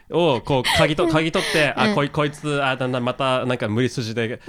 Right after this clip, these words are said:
Speaker 2: <laughs>
Speaker 1: の話をこうなんかどうにかこうにかこう、通そうとしてるなっていう、
Speaker 2: うん。
Speaker 1: なんか雰囲気が気づ-、
Speaker 2: うん。
Speaker 1: なんかき-、こう、なんか匂いましたけどね、僕も。
Speaker 2: うん。
Speaker 1: うん。
Speaker 2: <laughs> なんか、だから、
Speaker 1: だからどっか、
Speaker 2: うん。
Speaker 1: どっかどういう風に落とし-、攻め落としていくかっていう、
Speaker 2: うん。
Speaker 1: なんかそういう思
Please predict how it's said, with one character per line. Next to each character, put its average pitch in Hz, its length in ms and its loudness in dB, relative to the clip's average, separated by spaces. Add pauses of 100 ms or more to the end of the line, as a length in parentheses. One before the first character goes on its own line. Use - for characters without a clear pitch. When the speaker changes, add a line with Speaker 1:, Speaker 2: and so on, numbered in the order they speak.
(120)
Speaker 2:
<laughs> 269 160 2
Speaker 1:
の 127 220 0
話 131 400 -2
を 107 80 -2
こ 101 160 -2
う 98 40 0
な 101 100 0
ん - 20 -10
か 101 100 -6
ど 113 160 0
う 117 60 2
に 117 80 0
か 117 100 -2
こ 127 180 -4
う 110 40 0
に 98 80 -2
か 98 100 -6
こ 101 420 -6
う、 - 40 -10 (240)
通 - 20 0
そ - 120 0
う - 20 -6
と 104 80 -4
し 254 80 0
て 120 60 4
る 117 60 2
な 131 140 0
っ - 40 -16
て - 180 -10
い 98 80 -4
う、 202 60 0
Speaker 2:
う - 40 2
ん。 - 20 2
Speaker 1:
な 92 60 2
ん 90 80 0
か 87 60 -4
雰 131 180 -2
囲 120 60 -2
気 - 60 -14
が 95 60 -6
気 - 140 -4
づ-、 131 220 0
Speaker 2:
う 294 40 2
ん。 262 60 2
Speaker 1:
な 254 60 6
ん - 20 4
か 247 100 4
き-、 247 300 -4
こ 101 260 -2
う、 113 60 -8
な 110 60 -2
ん - 20 -6
か 104 60 -4
匂 113 180 2
い 117 60 0
ま 120 80 0
し - 60 -12
た - 40 -18
け 92 80 -6
ど 95 60 -2
ね、 87 40 -6
僕 - 200 -4
も。 214 80 2
Speaker 2:
う 196 80 4
ん。 190 120 -2 (120)
Speaker 1:
う - 80 -6
ん。 - 120 -6 (380)
Speaker 2:
<laughs> 494 500 -2
な 254 120 2
ん 254 60 -2
か、 226 140 0
だ 233 160 0
か 233 60 2
ら、 214 140 2
Speaker 1:
だ - 0 -
か 180 80 0
ら 139 40 -2
ど - 0 -
っ - 0 -
か、 - 60 2
Speaker 2:
う - 40 6
ん。 - 20 2
Speaker 1:
ど 202 40 0
っ - 20 -2
か 135 120 0
ど 127 120 0
う - 20 2
い - 20 2
う 127 40 0
風 113 100 -2
に 104 80 -2
落 98 120 -2
と - 40 0
し-、 - 100 -8
攻 120 220 -4
め 113 100 4
落 117 80 0
と 123 80 0
し - 80 -2
て - 80 0
い 101 40 -2
く - 80 -14
か 98 380 0
っ - 40 -20
て - 80 -2
い 101 40 2
う、 101 40 4
Speaker 2:
う 98 60 4
ん。 - 20 2
Speaker 1:
な - 60 2
ん - 40 0
か - 100 -4
そ - 180 0
う 127 60 2
い 127 40 2
う 123 100 2
思 - 80 -4